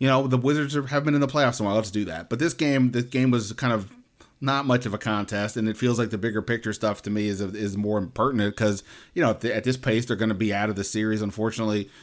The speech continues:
sooner than you'd like. And then the questions are, well, what, what next? And if Bertans doesn't start looking remotely better here, man, <laughs> that is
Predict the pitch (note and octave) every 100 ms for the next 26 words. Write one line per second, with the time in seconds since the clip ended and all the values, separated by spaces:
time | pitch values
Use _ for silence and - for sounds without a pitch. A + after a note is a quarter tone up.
0 | - - - A#2 A2 G#2+ G#2+ G#2 G#2+ G#2
1 | G2 C#3 D#3+ B2+ - A2+ A2+ A2 A2 -
2 | _ - A2+ B2+ B2+ B2 B2 B2 A#2+ A#2
3 | A2 G#2+ A#2 - A2 A2+ B2 E3 - -
4 | G#2+ G#2+ E2+ A#2+ D3 D3 B2+ B2+ A#2+ A2
5 | A2+ A2 A#2+ A#2 A2+ A2+ G#2 G#2 A2+ A#2+
6 | G2+ A#2 E3+ A#2+ G2+ G2 F#2+ _ _ _
7 | - D3+ E3 G#2+ G2 _ _ _ - -
8 | - - - A#3+ G#3+ E3+ D3 C3